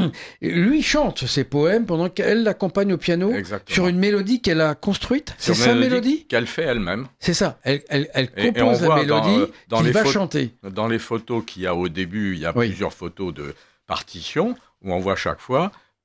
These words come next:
Speaker 2: euh, poèmes de Adamé Deitich et mélodies de Mel Bonis à chaque fois. C'est vraiment une coopération.
Speaker 1: Hmm. C'est ses premières compositions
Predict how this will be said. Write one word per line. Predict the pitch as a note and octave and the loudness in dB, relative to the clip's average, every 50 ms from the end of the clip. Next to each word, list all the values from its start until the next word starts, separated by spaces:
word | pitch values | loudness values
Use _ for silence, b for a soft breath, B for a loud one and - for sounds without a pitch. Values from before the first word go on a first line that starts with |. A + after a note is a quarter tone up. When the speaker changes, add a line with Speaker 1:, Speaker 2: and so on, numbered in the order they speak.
| _ - - - | _ -12 -4 -2
Speaker 2:
euh, | G2+ F#2+ E2+ - - _ - | 0 0 0 -2 -8 _ 2
poèmes | A#2+ A#2+ A#2 A2+ A#2 A2+ G#2 G2 F2+ | 2 4 4 4 2 0 0 -2 -4
de | D#2 F2 E2 E2 | -4 -6 -6 -6
Adamé | E2 D#2+ F#2 F#2 F#2 F2+ F2+ | -6 -4 -4 -4 -2 -4 -4
Deitich | D#2 E2 E2 D#2+ D2+ - - C3+ F#3 G#3+ - - - - | -4 -4 -4 -4 -6 -6 -8 -8 -8 -8 -8 -12 -12 -4
et | G2+ G2+ F#2+ | -2 0 0
mélodies | F2+ F#2 F2 E2+ E2+ E2+ D#2 G#2 C3 D#3+ | 0 0 0 0 -2 -2 -2 -2 0 2
de | C3 G2+ | 2 4
Mel | F#2+ A2 B2 | 4 4 2
Bonis | A#2 G#2 F2+ F2+ E2+ F2+ - - - - | 2 2 0 2 2 0 0 0 -2 -2
à | E2 | -4
chaque | - - F2 - | -4 -4 -8 -4
fois. | E2+ F2 - | -4 -2 -2
C'est | - G2 F#2+ | 0 0 0
vraiment | F#2+ A2 B2+ C#3 | 0 0 0 0
une | B2+ G2+ | 0 0
coopération. | - G#2+ G2+ - - E2+ E2+ E2 - - F2+ G2+ - _ B B B B B | 0 0 0 0 -2 -4 -4 -4 -6 -10 -14 -16 -18 _ B B B B B
Speaker 1:
Hmm. | B2+ A2+ A2 G#2+ G2+ G2 F#2+ - _ B B B B B B B B B B B B B B B B B _ _ _ _ _ _ - | -4 -4 -4 -4 -6 -12 -18 -20 _ B B B B B B B B B B B B B B B B B _ _ _ _ _ _ -4
C'est | - E3 D3+ | 0 0 0
ses | - C#3+ | 0 0
premières | - D3+ D#3+ G3 F#3+ - | -2 0 0 0 -2 -2
compositions | - C3+ - A#2+ A#2 A#2 E3 F3+ - G#3 E3+ D3 | -2 -4 -2 -2 -2 0 0 0 0 0 -2 -2